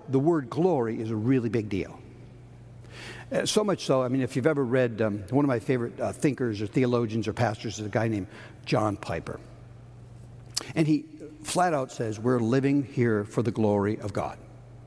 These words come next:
God's recognition, God's honor, God's praise. He created us, we live for his glory."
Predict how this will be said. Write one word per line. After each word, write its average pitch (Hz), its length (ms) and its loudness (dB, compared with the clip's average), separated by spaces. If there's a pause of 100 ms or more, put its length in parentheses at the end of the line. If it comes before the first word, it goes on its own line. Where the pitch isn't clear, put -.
(220)
God's 101 320 0
recognition, 110 640 -2
God's 101 300 0
honor, 95 400 -2
God's 95 260 -4
praise. 113 300 -2
He - 120 -10
created 147 480 0
us, - 220 -10
we 120 100 -4
live 117 180 0
for 113 100 -4
his 113 200 -2
glory." 80 440 -10